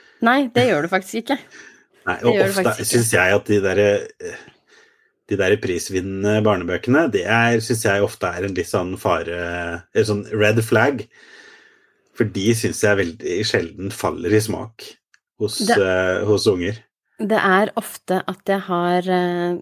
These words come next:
Speaker 1: testet ut bøker som er litt sånn, ehm, som skal ta opp vanskelig tema, for eksempel, da. Handle
Speaker 2: Ja.
Speaker 1: om en vanskelig følelse, eller, altså, hva som helst. Men
Speaker 2: Ja.
Speaker 1: s-, eller om døden. Eh, og så er den skrevet på en sånn poetisk og flaksende
Speaker 2: Ja.
Speaker 1: sånn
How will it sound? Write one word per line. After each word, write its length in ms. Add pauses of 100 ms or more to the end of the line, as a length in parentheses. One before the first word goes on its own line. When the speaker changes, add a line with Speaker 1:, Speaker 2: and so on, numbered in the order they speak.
Speaker 1:
testet 440
ut 120
bøker 300
som 200
er 180
litt 160
sånn, 300
ehm, 260 (960)
som 180
skal 160
ta 200
opp 120
vanskelig 460
tema, 320
for 300
eksempel, 360
da. 60 (200)
Handle 360
Speaker 2:
Ja. 60
Speaker 1:
om 80
en 120 (120)
vanskelig 360
følelse, 540
eller, 400
altså, 320
hva 140
som 120
helst. 220 (480)
Men 140
Speaker 2:
Ja. 40
Speaker 1:
s-, 140
eller 240
om 100
døden. 440 (180)
Eh, 320 (140)
og 100
så 100
er 180
den 100
skrevet 420
på 80
en 100
sånn 260 (680)
poetisk 960
og 180
flaksende 880
Speaker 2:
Ja. 40
Speaker 1:
sånn 560